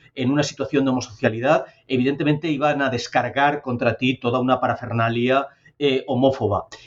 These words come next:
Y, sin embargo, resultaba casi inevitable para el niño queer de aquel momento, no estoy seguro el de ahora, pero en el niño queer de aquel momento resultaba casi inevitable sentirse un poco excitado por el carácter homoerótico de la homosocialidad. Yo creo que la homosocialidad no se ve igual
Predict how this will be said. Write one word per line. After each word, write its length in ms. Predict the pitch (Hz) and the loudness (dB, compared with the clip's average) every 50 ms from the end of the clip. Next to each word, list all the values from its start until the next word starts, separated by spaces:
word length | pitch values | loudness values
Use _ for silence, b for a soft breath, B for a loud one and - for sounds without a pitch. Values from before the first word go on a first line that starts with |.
| B B | B B
Y, 80 | 175 | -4
sin 140 | 151 156 139 | -2 0 0
embargo, 520 | 135 135 143 160 185 185 208 214 202 - - - | 0 0 0 -2 -2 0 -2 -2 -2 -4 -12 -6
resultaba 520 | 147 147 - 160 147 165 175 202 196 - | -6 -4 0 0 0 4 4 2 2 4
casi 260 | - 185 185 - 214 | 2 2 2 2 0
inevitable 600 | 185 180 180 165 147 113 - 151 160 180 214 226 | 0 0 2 0 0 0 0 -2 0 0 0 -2
para 180 | 220 147 120 113 | -2 0 0 0
el 80 | 107 | 2
niño 260 | 110 120 120 123 - - | 2 2 2 2 0 0
queer 240 | - 131 139 147 | 0 0 2 2
de 60 | 131 107 | 0 -2
aquel 180 | 104 - 123 | -2 -2 -2
momento, 500 | 120 117 110 131 143 151 151 202 214 214 B B B B B | -2 0 0 0 0 0 2 0 -2 -2 B B B B B
no 100 | 120 135 | 0 0
estoy 160 | - - 127 | 0 0 -2
seguro 440 | - 113 104 110 120 120 123 123 - | -2 -2 -2 0 2 2 2 0 -2
el 200 | 98 107 107 98 | -6 -10 -8 2
de 180 | - 107 107 107 | 2 4 4 4
ahora, 340 | 107 101 107 135 165 196 190 | 0 -2 0 0 0 0 0
pero 160 | - 104 117 | -2 -2 0
en 80 | 117 120 | 0 0
el 180 | 113 107 107 127 | 0 -2 -2 0
niño 260 | 147 147 151 156 151 | 0 2 2 0 0
queer 140 | 160 156 151 | 0 -2 0
de 60 | 147 | 0
aquel 120 | 147 143 131 | -2 0 0
momento 380 | 131 135 139 151 156 - 392 B B B B B | 0 2 0 2 2 0 -2 B B B B B
resultaba 380 | 131 - 131 123 143 175 180 | -4 -2 2 4 4 4 4
casi 260 | - 160 - - 185 | 2 -2 -6 -6 -4
inevitable 600 | 156 156 151 147 135 117 - 139 143 139 156 170 | 0 2 2 2 2 -2 -2 -2 -2 0 0 0
sentirse 400 | 170 - 139 117 107 139 127 - | 0 -2 -4 -4 -2 -2 -2 0
un 80 | 151 - | -2 0
poco 340 | - 127 - 165 170 - B B B B | 0 -2 0 0 0 0 B B B B
excitado 840 | B - - - - - - - - 143 143 135 139 147 156 156 - _ | B -6 -6 -6 -6 -8 -8 -4 -2 0 0 2 2 0 0 -2 -2 _
por 340 | - 131 127 135 143 151 156 - | -4 0 2 2 2 0 -2 -4
el 120 | 131 127 | -4 -4
carácter 540 | - 123 110 117 117 - - 143 135 143 - - | -2 0 0 0 0 0 0 0 0 0 -2 -4
homoerótico 520 | - 120 113 113 117 113 113 135 127 139 | -2 -2 0 2 2 2 0 0 0 0
de 100 | 131 127 | 0 0
la 80 | 120 110 | 2 0
homosocialidad. 640 | 113 117 - - - - 110 104 104 104 123 113 B B B B B | -2 -2 -4 -10 -16 -8 -4 -2 0 2 2 2 B B B B B
Yo 100 | 131 139 | -2 -2
creo 160 | - 175 180 | 0 0 0
que 60 | 180 185 | 0 0
la 60 | 175 | 0
homosocialidad 580 | 151 131 110 - - - 123 117 120 139 156 | -2 -2 -6 -8 -8 -6 -4 -2 0 0 0
no 100 | 156 143 | 0 0
se 160 | 139 - 147 123 | -4 -4 -4 0
ve 80 | 131 123 | 0 0
igual 460 | 110 104 110 123 131 139 151 170 | 0 -2 -2 0 0 0 0 -2